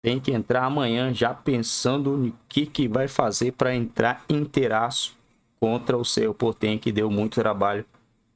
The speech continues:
pro Palmeiras quando jogou aqui no Brasil, né? O Palmeiras, se não me engano, ganhou de virada aí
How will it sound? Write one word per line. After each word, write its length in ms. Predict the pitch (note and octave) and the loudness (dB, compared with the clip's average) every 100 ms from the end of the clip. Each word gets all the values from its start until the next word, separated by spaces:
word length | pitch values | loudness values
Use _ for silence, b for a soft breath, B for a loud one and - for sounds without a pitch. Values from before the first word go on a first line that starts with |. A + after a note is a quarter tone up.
| _ - | _ -2
pro 140 | A#2 | 0
Palmeiras 720 | - A#2 G#2 A2 A2+ - - | 2 2 2 2 0 -2 -4
quando 380 | - G#2+ A#2 A#2 | 0 0 2 0
jogou 360 | A#2 A2 G#2 A2 | 0 0 0 0
aqui 160 | A2+ | 0
no 60 | A2 | 0
Brasil, 440 | A2+ A#2 G2+ A2 | 2 0 0 0
né? 140 | G2 G2 | 0 -2
O 60 | |
Palmeiras, 440 | - G#2 G2+ A#2 - | -2 0 0 -2 -4
se 140 | - | -2
não 140 | G2+ | 0
me 100 | G#2+ | 0
engano, 260 | F#2+ G2+ G#2+ | 0 0 0
ganhou 240 | G#2 G#2 | 0 -2
de 160 | G2+ G2 | -4 -4
virada 520 | G#2 G#2+ F#2 G#2+ G2 | -2 0 0 0 -2
aí 160 | G2 | -2